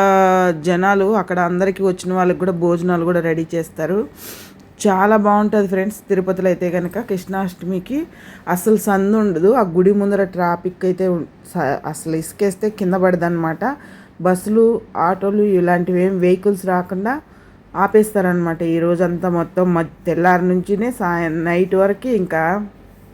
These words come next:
ఆపేసి సెక్యూరిటీ కూడా ఎక్కువగా ఉంటుందన్నమాట తిరుపతిలో మాత్రం. పోలీసులు, తర్వాత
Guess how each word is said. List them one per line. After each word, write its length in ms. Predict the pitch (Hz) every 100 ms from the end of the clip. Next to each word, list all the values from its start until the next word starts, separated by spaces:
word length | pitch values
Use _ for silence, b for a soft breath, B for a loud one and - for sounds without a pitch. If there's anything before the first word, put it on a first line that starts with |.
| - - - - - B B B - 143
ఆపేసి 440 | 170 202 196 214
సెక్యూరిటీ 560 | 208 185 185 190 208 190
కూడా 160 | 196
ఎక్కువగా 560 | 196 175 - - 214 214
ఉంటుందన్నమాట 600 | 190 185 180 170 170 165
తిరుపతిలో 520 | 165 170 175 175 170
మాత్రం. 380 | 165 156 156 160
పోలీసులు, 640 | 160 165 170 175 165 170 B B B B - - -
తర్వాత 340 | 175 170 165